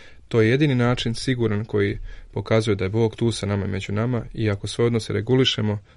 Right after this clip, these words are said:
kao da je Bog posredi nas, kao što mi sveštenici na svakoj svetoj liturgiji prilazeći jednim drugima da se izljubimo pred sveto pričešće, da se izmirimo ako smo, ne daj Bože, nekom, nekoj vrsti, ovaj, svađe, mi kažemo: „Hristos posredi nas.” I to je najlepša rečenica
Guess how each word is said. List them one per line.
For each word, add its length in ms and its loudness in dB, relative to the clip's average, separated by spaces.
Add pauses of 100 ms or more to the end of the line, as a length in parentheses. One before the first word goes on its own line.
(160)
kao 200 0
da 80 0
je 60 0
Bog 220 0
posredi 440 0
nas, 240 0
kao 160 -4
što 140 -6
mi 80 0
sveštenici 520 -4
na 40 -8
svakoj 260 -6
svetoj 200 -6
liturgiji 480 -4
prilazeći 400 -2
jednim 80 -2
drugima 380 -2 (320)
da 80 -6
se 140 -4
izljubimo 340 0
pred 140 -8
sveto 240 -2
pričešće, 460 -4
da 100 -6
se 180 -12 (320)
izmirimo 460 2
ako 180 -8
smo, 160 -12
ne 100 -6
daj 100 -4
Bože, 260 -6
nekom, 260 -6 (520)
nekoj 240 -6
vrsti, 380 -6 (200)
ovaj, 140 -10
svađe, 420 -4 (340)
mi 120 -4
kažemo: 340 -2
„Hristos 420 -4
posredi 400 -10
nas.” 340 -12
I 40 -16
to 140 -8
je 60 -2
najlepša 380 -2
rečenica 480 -8